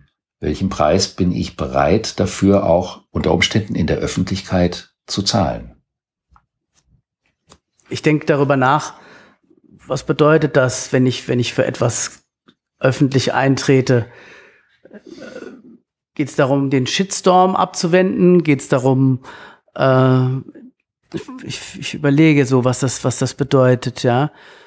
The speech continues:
Speaker 2: Machen ja viele Firmen, sie treten, sie, zum Beispiel, sie treten für was Gewisses ein, haben jetzt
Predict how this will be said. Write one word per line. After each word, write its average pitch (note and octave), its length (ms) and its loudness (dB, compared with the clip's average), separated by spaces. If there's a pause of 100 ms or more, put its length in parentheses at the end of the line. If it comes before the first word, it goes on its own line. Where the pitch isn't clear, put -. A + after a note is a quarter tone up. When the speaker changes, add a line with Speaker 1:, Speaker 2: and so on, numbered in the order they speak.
(140)
Speaker 2:
Machen C3+ 260 2
ja C3+ 120 4
viele G3+ 340 0
Firmen, B2 560 2
sie B2+ 140 -4
treten, B2+ 600 2
sie, - 200 -8 (160)
zum C3 140 -6
Beispiel, A#2+ 520 0
sie C3+ 80 -8
treten C3+ 380 0
für C3 160 0
was B2 180 0
Gewisses B2+ 360 -2
ein, A#2 340 -2
haben B2 120 0
jetzt - 300 -4